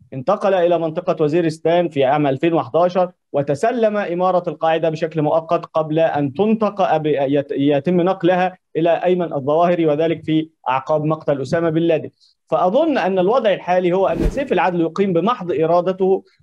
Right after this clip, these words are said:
ويرى أن إيران هي الضمانة الوحيدة ل-، لأمنه وسلامته، لذا يتحالف معها. ونجد إشارات أيضا في كتابات صهره مصطفى حامد أبو الوليد لمسائل شبيهة، لأن مصطفى حامد يقول أن البديل لإيران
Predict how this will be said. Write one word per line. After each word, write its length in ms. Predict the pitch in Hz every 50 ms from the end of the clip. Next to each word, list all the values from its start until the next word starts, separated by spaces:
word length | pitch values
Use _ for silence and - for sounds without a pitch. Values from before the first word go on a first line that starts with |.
| _
ويرى 300 | 143 160 196 247 254 240
أن 340 | 175 180 170 190 190 196 190
إيران 560 | 185 160 160 175 175 190 202 208 208 208 190
هي 300 | 170 180 180 175 160 139
الضمانة 460 | 151 156 143 165 165 180 190 196 190 175
الوحيدة 640 | 160 160 143 - 170 180 190 180 180 180 180 175 160
ل-، 260 | 147 147 147 147 143
لأمنه 500 | 147 147 175 175 185 190 185 185 175 170
وسلامته، 800 | 175 165 147 135 143 139 139 160 175 180 180 175 175 175 170 160
لذا 220 | 160 175 165 165
يتحالف 460 | 156 151 151 135 123 170 175 175 165 165
معها. 300 | 175 175 165 143 131 - - _ _ _ - _ _
ونجد 480 | 147 165 175 190 254 285 254 285 233 -
إشارات 420 | 190 - 185 175 196 240 240 247
أيضا 280 | - 226 226 190 202 175
في 160 | 160 - 147
كتابات 460 | - - - 151 156 165 233 254 226
صهره 320 | - 220 220 196 180 180 170
مصطفى 360 | 156 151 - - 185 180 175
حامد 340 | - - 170 180 180 147 139
أبو 140 | 143 147
الوليد 380 | 143 143 139 143 170 196 185 156
لمسائل 800 | 165 175 185 196 196 185 175 160 151 - 196 208 - 160 156 156
شبيهة، 320 | - 127 123 127 120 117
لأن 220 | 135 165 202 240
مصطفى 340 | 233 208 - - 233 202 190
حامد 360 | 160 - 175 180 185 180 151
يقول 340 | 160 156 - - 170 175 170 - - - _ _ _ -
أن 180 | 143 143 151 151
البديل 460 | 147 143 139 151 156 202 311 320 285
لإيران 560 | 254 226 208 208 202 208 214 220 220 214 202